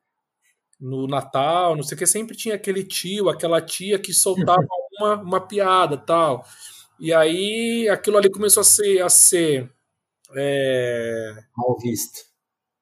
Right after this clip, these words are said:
Speaker 1: Não, é, começou a ser colocado sempre como um, como um acontecimento fortuito, um acontecimento menor. "Ah, lá, lá na reunião da minha família tem um cara lá que fala isso", tal.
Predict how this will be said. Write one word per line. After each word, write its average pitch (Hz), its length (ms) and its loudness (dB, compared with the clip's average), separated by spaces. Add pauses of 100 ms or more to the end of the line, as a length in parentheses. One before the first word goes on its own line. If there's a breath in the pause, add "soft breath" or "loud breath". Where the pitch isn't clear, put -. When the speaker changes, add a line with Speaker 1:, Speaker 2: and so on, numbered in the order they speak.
(140)
Speaker 1:
Não, 269 200 4
é, 233 140 8
começou 185 320 0
a 185 40 0
ser 196 140 0
colocado 185 600 4
sempre 208 440 0
como 180 320 -2
um, 156 680 -4
como 160 200 -10
um 165 60 2
acontecimento 160 680 -2
fortuito, 165 680 -2
um 165 40 -2
acontecimento 160 720 -6
menor. 151 560 -2
"Ah, 180 160 0
lá, 156 200 -2
lá 160 300 0
na 196 240 0
reunião 165 360 -2
da 160 80 -2
minha 156 140 -4
família 160 460 -6
tem 214 120 -12
um 214 80 -14
cara 170 280 0
lá 165 140 2
que - 140 -16
fala 196 260 -4
isso", 147 420 -8
tal. 127 280 -12